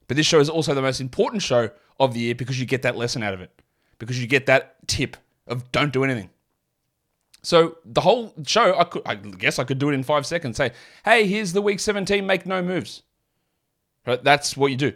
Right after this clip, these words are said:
And why, you ask? Well, the trade deadline is happening this Thursday. By the way, that's a quick promo. Thursday, one thirty P M Eastern, February the ninth, trade deadline show live on YouTube. Come join me and a host of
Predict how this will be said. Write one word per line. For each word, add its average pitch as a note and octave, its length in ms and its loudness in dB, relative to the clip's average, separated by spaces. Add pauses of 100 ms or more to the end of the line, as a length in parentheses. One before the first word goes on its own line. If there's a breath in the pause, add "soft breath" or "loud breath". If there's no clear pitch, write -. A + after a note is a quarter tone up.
(100)
And B2 200 0
why, D3 180 8
you G#3 140 4
ask? A#3+ 240 2
Well, E3 80 0
the D#3 60 -6
trade C#3+ 200 0
deadline A#2+ 300 -4
is A#2 160 -12
happening A2+ 280 -4
this A2+ 140 -8
Thursday. F3 300 0
By A3 180 -2
the G#3+ 60 0
way, F#3+ 80 4
that's E3+ 160 0
a - 40 -8
quick C3 200 -10
promo. F3+ 280 0
Thursday, E3 380 0
one D3 240 0
thirty D3 240 -2
P C#3+ 220 -2
M C3+ 120 -4
Eastern, C#3+ 400 -4 (440 loud breath)
February E3+ 260 6
the D3+ 80 -2
ninth, D3+ 320 2
trade C#3 220 0
deadline C#3 320 0
show C#3 160 2
live C3 260 4
on C3 140 2
YouTube. B2+ 360 -2
Come B2 220 -2
join A#2+ 220 -2
me A#2+ 180 -2 (280 loud breath)
and A#2+ 120 0
a A#2 60 4
host C#3+ 420 0
of B2 140 4